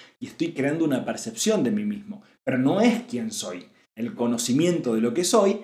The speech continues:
es otra cosa. Si yo me autoobservo, dejo de mirar el reflejo, de-,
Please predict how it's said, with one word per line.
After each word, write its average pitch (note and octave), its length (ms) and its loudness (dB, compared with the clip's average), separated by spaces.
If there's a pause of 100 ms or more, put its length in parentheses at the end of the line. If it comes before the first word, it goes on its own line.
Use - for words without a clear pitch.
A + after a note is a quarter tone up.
(140)
es - 200 -4
otra G#2+ 180 -4
cosa. - 480 2 (100)
Si G2+ 100 -10
yo C#3 120 2
me C3+ 100 4
autoobservo, B2 680 2
dejo B2+ 240 -2
de A#2+ 80 0
mirar B2 300 2
el A#2+ 160 -2
reflejo, A#2 480 -4
de-, A2+ 180 -2